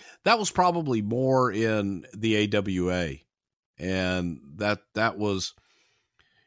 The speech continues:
and they would throw Shawn and Marty out. Uh, Buddy Rose and Doug Summers would, and that's what Sherri did. But that was just a spot that they did as a manager, as a heel manager, and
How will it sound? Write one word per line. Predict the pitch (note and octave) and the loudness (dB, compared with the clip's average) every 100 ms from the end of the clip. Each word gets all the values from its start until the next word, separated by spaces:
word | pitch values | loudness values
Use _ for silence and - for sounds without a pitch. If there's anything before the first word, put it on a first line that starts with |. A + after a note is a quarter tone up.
| _ _ _ _ _ _ - | _ _ _ _ _ _ -10
and | G2 A#2 | -2 2
they | |
would | A#2 G#2 | 2 2
throw | A#2+ G#2+ | 2 4
Shawn | - B2 A#2 A2+ | 4 4 4 4
and | G2+ | 4
Marty | B2+ B2+ F#2+ | 4 4 0
out. | F2 D#2+ - | -2 -4 -6
Uh, | F#2 F2+ F2 E2+ D#2 C#2 _ _ _ _ _ _ _ _ | -2 -2 -2 -4 -6 -12 _ _ _ _ _ _ _ _
Buddy | F#2+ A#2 G#2 | -4 0 2
Rose | G#2 G#2 G#2 F2+ | 2 2 2 0
and | E2+ | -6
Doug | F#2+ F2+ | -6 -4
Summers | - C#3 A2 E2+ - | 0 0 0 -4 -6
would, | E2+ E2 D#2+ _ _ _ | -6 -4 -8 _ _ _
and | - F2 F2 | -10 -6 -4
that's | G2 - | -4 -6
what | E2+ | -4
Sherri | - F#2+ E2+ | -2 0 -2
did. | D#2+ G2+ G#2 D#2 D2 | -2 0 0 -2 -6
But | F2 - - - - - _ _ _ _ - | -10 -12 -20 -20 -20 -20 _ _ _ _ -2
that | A#2+ A#2 | 0 2
was | A2+ - | -2 -4
just | - A2+ - | -2 0 2
a | |
spot | - A#2 A#2 A#2+ | 2 4 4 4
that | G#2+ | -2
they | G#2+ | -2
did | G2 G#2 A#2+ | 0 0 0
as | A2+ | -2
a | F#2+ | -2
manager, | G2+ A2 A2 G#2+ G#2+ G#2+ | 0 0 -2 -2 0 0
as | F#2 F2+ | -2 -2
a | |
heel | A#2 A2 | 0 2
manager, | G#2 A2 B2 A2 G#2 A#2 B2+ | 2 0 0 -2 -2 -2 -2
and | F2+ D#2 | -4 -6